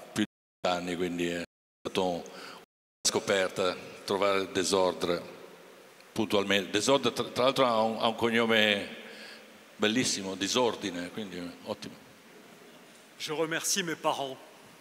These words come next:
Speaker 1: <laughs> Oui, oui. <laughs> C'est pas ta faute, hein. C'est, tu es né à, dans le désordre.
Speaker 2: Voilà.
Speaker 1: Ok.
Speaker 2: Merci beaucoup, merci, je suis très heureux d'être là.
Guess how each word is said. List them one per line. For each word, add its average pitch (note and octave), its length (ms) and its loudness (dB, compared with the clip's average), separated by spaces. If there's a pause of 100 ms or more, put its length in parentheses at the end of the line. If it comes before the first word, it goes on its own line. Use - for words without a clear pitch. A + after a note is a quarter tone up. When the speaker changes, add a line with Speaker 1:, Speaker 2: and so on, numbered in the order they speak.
(220)
Speaker 1:
<laughs> C3+ 560 2
Oui, A#2+ 240 6
oui. C3 160 6 (460)
<laughs> - 460 -6
C'est C#3 120 0
pas B2 140 0
ta A#2 120 2
faute, A#2 320 0
hein. A2+ 260 2
C'est, G2+ 260 -2
tu A#2 100 2
es C3+ 60 4
né C3+ 280 6
à, A2 300 0
dans A#2+ 120 4
le A#2+ 100 2
désordre. G#2+ 580 2
Speaker 2:
Voilà. C3+ 300 0
Speaker 1:
Ok. B2+ 60 -8 (1200)
Speaker 2:
Merci D3+ 300 2
beaucoup, E3 440 0
merci, C#3 320 0
je D3 60 2
suis D3 120 -2
très - 180 -2
heureux C#3+ 240 2
d'être C#3 260 -2
là. D3+ 180 4